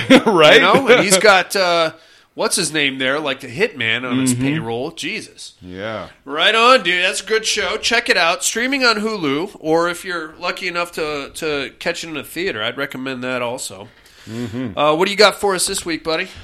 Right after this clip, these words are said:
Speaker 1: All right, this week, let's check out two thousand twenty's Meander. It's about a woman who finds herself locked in a series of strange tunnels full of deadly traps.
Speaker 2: Oh, okay.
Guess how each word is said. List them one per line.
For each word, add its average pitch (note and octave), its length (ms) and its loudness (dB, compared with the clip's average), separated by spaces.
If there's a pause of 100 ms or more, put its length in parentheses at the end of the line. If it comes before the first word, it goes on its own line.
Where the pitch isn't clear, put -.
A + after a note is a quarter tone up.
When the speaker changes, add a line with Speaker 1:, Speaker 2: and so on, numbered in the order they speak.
(220)
Speaker 1:
All G3 80 4
right, A3+ 240 4
this F3+ 200 2
week, D#3+ 160 2
let's D3 200 0
check D3+ 160 0
out D3 260 2
two F3+ 140 0
thousand D3 360 2
twenty's F3 680 -2
Meander. B2+ 1000 0
It's G2+ 160 -12
about C3 220 -2
a B2 40 0
woman D3 260 -2
who C#3+ 60 0
finds D#3 280 -2
herself C#3+ 320 -4
locked D#3 320 -6
in D#3+ 80 -6
a C3 60 -6
series E3 380 -4
of B2+ 100 -10
strange E3 420 -6
tunnels G3+ 440 -4
full E3 400 -8
of C#3 280 -6
deadly C#3+ 460 -4
traps. A#2 760 -8 (100)
Speaker 2:
Oh, F3+ 200 -14 (180)
okay. - 160 -20